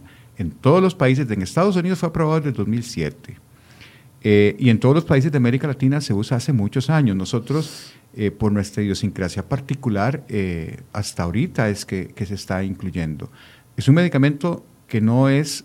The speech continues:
obra de la casualidad. Es un medicamento que tiene respaldos científicos que permitieron su aprobación, venta y comercialización en los Estados Unidos a través de la F D A. Y eso, para los que no lo saben, es un calvario. Que,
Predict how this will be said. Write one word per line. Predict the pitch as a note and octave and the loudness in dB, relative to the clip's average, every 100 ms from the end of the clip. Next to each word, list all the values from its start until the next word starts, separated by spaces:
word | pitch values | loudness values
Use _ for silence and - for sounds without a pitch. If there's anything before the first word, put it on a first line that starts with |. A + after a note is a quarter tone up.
| - | 0
obra | B2 C#3 D3 | 2 4 4
de | B2+ | 2
la | G#2+ | 0
casualidad. | G#2 - G2 F#2+ A#2 B2+ E2 - - _ _ _ - | -4 -4 -4 -2 0 -2 -4 -12 -20 _ _ _ -2
Es | A2 | 4
un | |
medicamento | C3+ C#3+ C3 C3 C3+ | 4 4 2 0 -2
que | |
tiene | - A#2 | -2 0
respaldos | A#2+ A2 - - A2 B2+ D#3+ - - | 0 -2 -6 -2 0 0 -4 -6 -14
científicos | - A2+ F2+ - A#2+ D#3 D#3+ D#3+ - _ - | -4 -2 -2 -4 -4 -4 -4 -4 -8 _ -6
que | - | -2
permitieron | G#2+ F#2+ F#2 A2+ A2+ | 0 -2 -2 0 0
su | C#3+ - | -2 -4
aprobación, | C3+ C3+ G#2 F2 - B2+ D3 - | -2 -2 -2 -2 0 0 0 -6
venta | G2 F#2+ C3+ C#3+ D#3+ | -4 0 0 0 -6
y | |
comercialización | D3+ A#2 G2+ - G2 F#2 F#2+ B2 A#2 | -2 -2 -2 -4 -6 -4 -4 -2 0
en | D3 | 0
los | C#3 | -4
Estados | F#2+ - - A#2+ B2 | -6 -6 -4 -2 -2
Unidos | A#2+ C3 | -2 -2
a | C3 | -4
través | - E2+ F#2+ | -4 -4 -2
de | |
la | G#2+ | -2
F | D#2 - | -4 -2
D | F#2+ A2 | 0 4
A. | C#3+ - - - - - - | 4 2 -8 -20 -20 -20 2
Y | A#2 | 4
eso, | A#2 E3 D#3+ - - | 6 4 2 0 -4
para | F#2+ | -2
los | F2+ F2 | -2 -2
que | F#2+ | -4
no | E2+ | -2
lo | F#2+ | 2
saben, | C3 C3 E3 E3 - - - | 4 6 4 -2 -10 -20 -8
es | A2 | 0
un | A2+ | 2
calvario. | B2 C3+ C3+ C3+ D#2 - - - - | 6 8 10 8 4 -4 -18 -20 -10
Que, | - F#2+ | -2 0